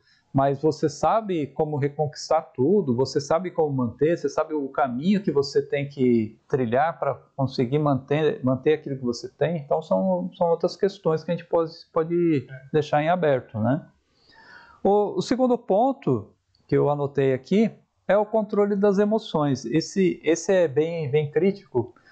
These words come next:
Speaker 1: porque o que acontece, é, se, se você prestar atenção, você veja, é, eu posso até citar um, um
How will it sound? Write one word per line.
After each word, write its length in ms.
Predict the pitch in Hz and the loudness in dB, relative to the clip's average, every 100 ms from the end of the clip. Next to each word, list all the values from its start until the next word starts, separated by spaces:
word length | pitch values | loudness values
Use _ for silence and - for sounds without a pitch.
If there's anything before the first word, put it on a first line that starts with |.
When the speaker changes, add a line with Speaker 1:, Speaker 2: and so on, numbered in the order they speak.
| _ _ | _ _
Speaker 1:
porque 1040 | - 143 - 156 156 156 156 151 143 135 123 | -4 -4 0 2 4 4 6 6 4 2 0
o 80 | - | -4
que 80 | 131 | -2
acontece, 840 | 160 170 139 - 131 120 - - - | -2 -2 -2 -2 -2 -2 -8 -12 -6
é, 200 | 131 123 | -2 -2
se, 180 | 123 - _ _ | -4 -14 _ _
se 100 | - | 0
você 480 | 135 127 - 156 151 - _ _ | 0 0 2 2 2 -4 _ _
prestar 280 | - 143 - | -4 -2 -2
atenção, 520 | 131 139 127 - 160 | -2 -4 -6 -2 -4
você 160 | 160 160 | -2 -2
veja, 460 | 135 151 139 147 - | 2 2 2 -2 -4
é, 1000 | - 135 127 120 117 113 110 - 131 123 - | -4 0 4 4 4 2 -2 -10 -14 -10 -4
eu 200 | 139 139 _ - | -4 -4 _ -6
posso 200 | 160 160 | -4 -4
até 280 | 156 190 | -2 -2
citar 560 | 208 - 190 - 160 170 165 | -2 -4 -6 -2 0 0 -2
um, 60 | 143 | -4
um 320 | - 139 | -2 -2